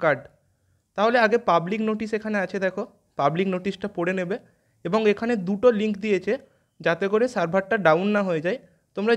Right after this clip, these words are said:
যে কোনো একটা লিঙ্কে ক্লিক করবে, তোমরা অ্যাডমিট কার্ড ডাউনলোড করতে পারবে। তো চলো প্রথমে নোটিশটা দেখে নিই, এখানে আমাদের কি কি বলেছে। নোটিশে দেখো আমাদের যেটা বলেছে যে ষোলোই ডিসেম্বর থেকে তেরোই জানুয়ারির মধ্যে সিটেট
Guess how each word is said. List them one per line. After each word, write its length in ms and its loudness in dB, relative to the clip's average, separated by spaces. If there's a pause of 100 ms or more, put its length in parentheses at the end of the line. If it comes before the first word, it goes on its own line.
যে 180 4
কোনো 200 0
একটা 140 -6 (100)
লিঙ্কে 320 -2
ক্লিক 180 -8 (100)
করবে, 220 0 (320)
তোমরা 200 4
অ্যাডমিট 340 0
কার্ড 180 0
ডাউনলোড 400 -2
করতে 240 -12
পারবে। 220 -8 (440)
তো 60 0 (100)
চলো 260 6
প্রথমে 340 -2
নোটিশটা 420 -6
দেখে 220 -4
নিই, 100 -6 (500)
এখানে 300 -4
আমাদের 280 0
কি 120 -8
কি 60 -4 (100)
বলেছে। 260 -2 (1700)
নোটিশে 380 0
দেখো 220 2
আমাদের 280 2 (560)
যেটা 220 2 (120)
বলেছে 340 4 (540)
যে 140 0 (360)
ষোলোই 420 4
ডিসেম্বর 340 -2 (120)
থেকে 220 -4
তেরোই 300 2
জানুয়ারির 360 2
মধ্যে 300 -4
সিটেট 260 -4